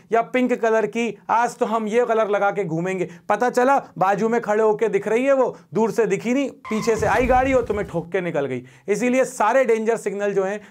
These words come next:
वो रेड कलर के बने होते हैं। टेल लाइट्स जो बनी होती हैं, वो रेड कलर की बनी होती हैं, क्योंकि डिविएट सबसे कम कौन होता है? रेड। तो आज के बाद हमारा हीरो कौन? रेड। मैं क्रिटिकल एंगल की बातें करूंगा, तब भी मैं तुमसे बातें करूंगा रेड कलर की। तो रेड कलर को अब भूलना नहीं है,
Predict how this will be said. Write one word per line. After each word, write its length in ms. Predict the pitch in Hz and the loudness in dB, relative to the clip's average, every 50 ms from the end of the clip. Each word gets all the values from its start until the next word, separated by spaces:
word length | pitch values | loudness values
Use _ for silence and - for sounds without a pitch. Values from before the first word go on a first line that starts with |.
| _ - | _ -4
वो 80 | 165 170 | -2 -2
रेड 300 | 147 147 180 240 262 277 | 0 2 2 2 2 2
कलर 260 | - 247 233 226 226 | 2 2 2 2 0
के 140 | - 208 202 | 0 -2 -2
बने 220 | 175 180 175 180 | 0 -2 -2 -2
होते 260 | 185 - 170 170 180 | -4 -6 -6 -6 -6
हैं। 240 | 185 190 - - - _ - | -8 -8 -10 -14 -12 _ 0
टेल 180 | 220 220 226 | 2 2 4
लाइट्स 320 | 214 202 202 214 247 208 175 | 4 2 2 2 2 0 0
जो 140 | 175 214 202 | 2 2 2
बनी 220 | 196 185 185 190 | 2 0 0 -2
होती 300 | 185 180 175 175 180 175 | -4 -4 -6 -6 -6 -6
हैं, 300 | 180 180 175 175 - - - | -6 -6 -8 -10 -16 -10 -4
वो 80 | 165 175 | -2 0
रेड 260 | 165 175 220 240 220 | 2 2 2 2 2
कलर 220 | 233 214 208 202 | 2 2 2 0
की 160 | 190 151 190 190 | -2 -4 -6 -4
बनी 240 | 165 175 175 180 | -2 -2 -2 -4
होती 280 | 180 180 175 170 175 185 | -4 -6 -6 -8 -8 -10
हैं, 100 | 196 185 | -6 -4
क्योंकि 240 | 196 190 175 190 190 | -4 -4 -4 -4 -6
डिविएट 460 | 160 165 190 196 175 220 269 285 269 | -6 -4 -6 -4 -2 0 0 0 0
सबसे 400 | - - 233 208 - - 220 202 | -2 -2 -4 -2 -2 -2 -2 0
कम 260 | 202 208 202 202 202 | 0 0 -2 -2 -2
कौन 260 | - 185 190 202 202 | -4 -2 -2 -2 0
होता 260 | 196 185 175 180 185 185 | -2 -4 -4 -2 -2 -2
है? 220 | 165 180 170 151 | -2 -2 -2 0
रेड। 300 | 165 196 233 233 208 - - _ _ _ _ _ - | 0 0 0 -2 -4 -8 -14 _ _ _ _ _ -2
तो 60 | 214 | 0
आज 280 | 180 185 208 233 - - | 0 2 0 -2 -2 -2
के 140 | - 277 | 0 0
बाद 260 | 240 185 202 208 214 180 | 2 4 2 2 0 0
हमारा 360 | 165 180 185 208 247 277 269 | -2 0 0 2 2 2 2
हीरो 320 | 226 190 202 214 226 233 | 2 2 2 2 2 0
कौन? 400 | 226 226 240 247 277 277 247 - - - - - | 2 0 0 0 0 -2 -4 -8 -14 -16 -8 -2
रेड। 320 | 156 190 208 196 135 - - - - | 0 0 2 0 -2 -6 -14 -10 -6
मैं 140 | 190 214 208 | -4 -2 0
क्रिटिकल 380 | 214 220 220 247 285 285 311 302 | 0 0 0 2 2 2 4 2
एंगल 260 | 294 277 269 277 262 | 2 2 2 0 0
की 100 | 196 247 | 0 0
बातें 300 | 240 240 226 208 226 226 | 0 0 0 0 0 0
करूंगा, 440 | 220 220 214 214 214 214 214 202 208 - _ _ | 2 2 2 2 2 2 0 0 -2 -8 _ _
तब 80 | - 240 | -2 0
भी 200 | 208 202 247 254 | 0 2 2 2
मैं 160 | 247 247 233 | 2 2 2
तुमसे 260 | 233 226 214 - 220 | 0 0 0 0 0
बातें 300 | 202 185 180 185 175 202 | 0 0 0 0 -2 -2
करूंगा 300 | 165 196 190 190 196 202 | -2 0 0 0 2 0
रेड 240 | 196 175 180 190 190 | 2 2 2 2 2
कलर 260 | 180 196 185 185 180 | 2 2 2 2 0
की। 140 | 165 170 208 | 0 -2 -2
तो 120 | 202 214 190 | 0 0 2
रेड 320 | 156 180 214 262 285 269 | 2 2 2 2 2 2
कलर 200 | 277 269 277 262 | 2 2 2 2
को 120 | 262 269 | 2 2
अब 160 | 285 285 233 180 | 2 2 2 0
भूलना 340 | 170 214 247 254 277 294 | 0 2 2 4 4 2
नहीं 200 | 285 269 262 247 | 2 2 0 0
है, 160 | 233 202 160 | 0 -2 -4